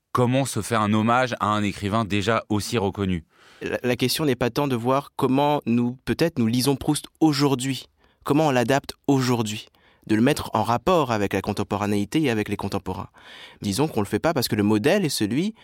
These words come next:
Speaker 2: de la period room. Donc, c'est, c'est le modèle en lui-même qui est le modèle du musée de Carnavalet que je,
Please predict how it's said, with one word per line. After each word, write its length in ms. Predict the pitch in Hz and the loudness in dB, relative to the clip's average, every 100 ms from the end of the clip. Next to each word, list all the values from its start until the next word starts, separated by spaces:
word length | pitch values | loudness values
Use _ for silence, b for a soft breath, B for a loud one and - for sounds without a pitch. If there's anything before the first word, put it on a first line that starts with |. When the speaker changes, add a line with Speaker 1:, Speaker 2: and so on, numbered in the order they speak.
| B B - | B B -6
Speaker 2:
de 80 | 123 | -2
la 100 | 143 | 0
period 320 | 151 135 170 | 0 0 0
room. 360 | 170 160 104 - | 0 0 -2 0
Donc, 240 | 113 110 123 117 | -2 2 0 0
c'est, 240 | 113 123 104 | -2 -2 0
c'est 100 | 131 | 2
le 80 | |
modèle 260 | 123 131 151 | 2 4 2
en 60 | 131 | 2
lui-même 400 | 139 147 147 123 | 2 4 2 2
qui 120 | 131 | 0
est 20 | |
le 60 | 135 | 2
modèle 260 | 151 180 | 2 2
du 40 | 135 | 2
musée 180 | 117 | 0
de 40 | 107 | 0
Carnavalet 480 | 107 101 101 107 104 | 0 0 0 -2 -2
que 100 | 95 | -4
je, 260 | 92 87 | -4 -6